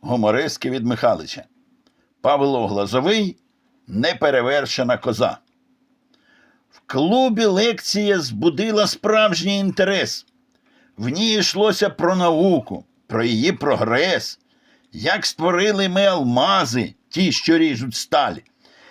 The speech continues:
як з дешевої породи робиться кришталь, як тканини фабрикують з різного сміття, як наука прикрашає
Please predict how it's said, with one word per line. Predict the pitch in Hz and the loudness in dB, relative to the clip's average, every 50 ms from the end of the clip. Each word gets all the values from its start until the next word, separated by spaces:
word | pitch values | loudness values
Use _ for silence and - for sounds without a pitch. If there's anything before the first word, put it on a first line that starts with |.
| _ _ | _ _
як | 101 110 127 165 190 202 147 | -4 -2 0 0 0 0 -2
з | 131 131 | -4 -4
дешевої | 123 185 - - - 180 208 214 208 202 202 196 196 185 | -2 -2 0 0 0 0 0 2 2 2 2 0 0 -2
породи | - - 165 156 156 170 196 208 196 165 190 170 | 0 0 0 0 2 0 0 0 0 0 0 0
робиться | 156 180 208 196 196 180 - - 175 | 2 0 0 0 0 0 0 -2 -2
кришталь, | - - 170 160 135 - - - - 185 202 214 180 135 98 - - _ _ _ _ _ _ _ _ _ _ _ _ _ | -2 0 -2 -2 0 -2 -6 -2 -2 0 2 2 2 0 0 -4 -10 _ _ _ _ _ _ _ _ _ _ _ _ _
як | 98 110 160 190 208 - - | -4 0 0 0 0 -2 -4
тканини | - - - 190 202 190 180 208 214 202 196 196 | -10 -4 -2 -2 0 0 0 0 0 0 0 0
фабрикують | - - 196 180 151 180 185 180 131 - - 185 202 190 170 156 139 117 | 0 0 -2 0 0 0 0 0 -2 -2 0 2 2 4 2 2 0 -4
з | 113 127 | -4 -2
різного | 175 175 147 131 123 139 143 143 139 120 | 0 0 0 -2 -2 -2 0 0 0 0
сміття, | - - 151 165 139 113 _ - 170 156 127 98 - - _ _ _ _ _ _ _ _ _ _ _ _ _ _ _ - | -2 -4 -4 -6 -6 -6 _ 0 0 0 0 -2 -6 -12 _ _ _ _ _ _ _ _ _ _ _ _ _ _ _ -12
як | 101 113 160 190 208 - - - | -4 -2 0 0 0 -2 -4 -4
наука | 190 196 196 196 208 220 208 - 214 208 | -2 0 2 2 2 0 0 0 -2 -2
прикрашає | 208 - 190 196 - - 190 190 165 - - 202 214 220 208 202 | -2 0 -2 -2 -2 0 -2 -2 -2 0 0 2 2 2 0 -2